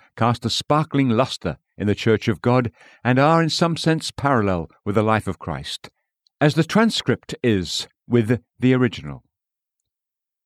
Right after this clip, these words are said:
Now I will deal with the second concept of this word. The word that means "I have learned" is a word that implies difficulty. It shows how difficult it was for the apostle to gain contentment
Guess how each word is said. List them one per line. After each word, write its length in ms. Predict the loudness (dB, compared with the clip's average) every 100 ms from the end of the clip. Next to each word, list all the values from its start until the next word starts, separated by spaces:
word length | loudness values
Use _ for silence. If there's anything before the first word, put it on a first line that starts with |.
| _ _ _ _
Now 180 | 0 4
I 120 | 4
will 160 | 4 4
deal 280 | 4 4 4
with 140 | 2
the 80 | 0
second 340 | -2 -2 -4
concept 480 | -6 -8 -6 -10 -8
of 80 | -8
this 220 | -8 -8
word. 500 | -8 -8 -12 -20 -20 _ _ _ _ 0
The 80 | 2
word 260 | 4 4
that 180 | 2 2
means 380 | 0 2 -2 -6 -10 -2
"I 200 | 0 2
have 260 | 2 0
learned" 560 | 0 0 0 -4 -6 -6 _ -6
is 120 | 0
a 60 | 2
word 300 | 4 2 2
that 140 | 0
implies 460 | 0 -2 -2 0 0
difficulty. 600 | -2 -2 -8 -8 -14 -16 _ _ _ _ _ -4
It 100 | -2
shows 360 | 2 4 4 2
how 200 | 0 0
difficult 420 | -2 -2 -2 -2
it 100 | -2
was 300 | 0 0 -4
for 140 | -2
the 80 | -2
apostle 420 | 0 0 0 -2
to 140 | 0 0
gain 320 | 2 2 0
contentment 760 | -4 -6 -4 -6 -4 -6 -8